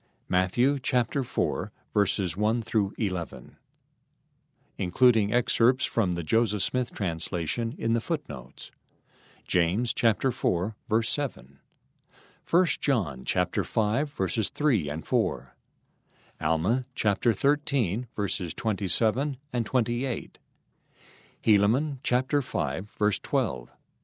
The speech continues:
Doctrine and Covenants, section eighty-two, verses eight through ten.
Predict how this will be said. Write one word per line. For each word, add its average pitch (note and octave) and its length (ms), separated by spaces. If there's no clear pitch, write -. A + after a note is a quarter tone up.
Doctrine F#2+ 400
and G2 120
Covenants, A#2 520
section G2+ 520
eighty-two, A2 680
verses F2+ 500
eight G#2 260
through F#2 260
ten. D#2+ 360